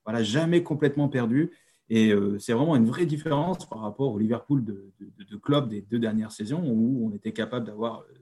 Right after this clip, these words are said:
les deux types d'attaques, les attaques rapides. On parlait beaucoup de jeu de transition, c'est fini. Qui parle de jeu de transition aujourd'hui pour Liverpool ? Il n'y en a plus.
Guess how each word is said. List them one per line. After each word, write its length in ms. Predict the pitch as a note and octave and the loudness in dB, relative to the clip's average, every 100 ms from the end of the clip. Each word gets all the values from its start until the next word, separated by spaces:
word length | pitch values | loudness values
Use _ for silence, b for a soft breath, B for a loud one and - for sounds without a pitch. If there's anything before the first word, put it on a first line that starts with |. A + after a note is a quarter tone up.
| _ _ _ G#2 | _ _ _ -8
les 60 | |
deux 260 | G#2 C#3+ C#3+ | 2 4 4
types 260 | - B2+ | -4 -6
d'attaques, 420 | G#2+ G2+ E3+ F#3 A2+ | -4 -2 -2 -4 -2
les 120 | G#2 | -4
attaques 520 | G#2 G#2+ G#2 A2+ A2 | -4 -4 -4 -4 -6
rapides. 280 | G2+ - F3+ | -10 -4 -2
On 60 | |
parlait 220 | A2 A2+ A2 | 0 0 0
beaucoup 260 | C3+ D3 | 0 0
de 60 | B2+ | 0
jeu 80 | B2 | -2
de 60 | |
transition, 520 | - - G#2+ A2+ G3+ | -4 -12 -10 -8 -6
c'est 100 | G3+ | -6
fini. 300 | G#3 - C4 - _ _ | -8 -2 -2 -2 _ _
Qui 140 | F#3 | -4
parle 140 | D#3+ C3+ | 0 0
de 60 | |
jeu 100 | A#2+ | 0
de 40 | A#2+ | -2
transition 400 | - A2+ A2 F3 | -4 -4 -2 -2
aujourd'hui 320 | A2 G#2+ D#3 | -2 -2 -2
pour 220 | A#2 G#2+ | -2 -8
Liverpool ? 360 | G#2 D3+ D3 A2 _ _ _ - | -10 -8 -8 -10 _ _ _ -20
Il 60 | - | -10
n'y 60 | |
en 40 | A2+ | -8
a 80 | |
plus. 160 | A#2 - | -8 -12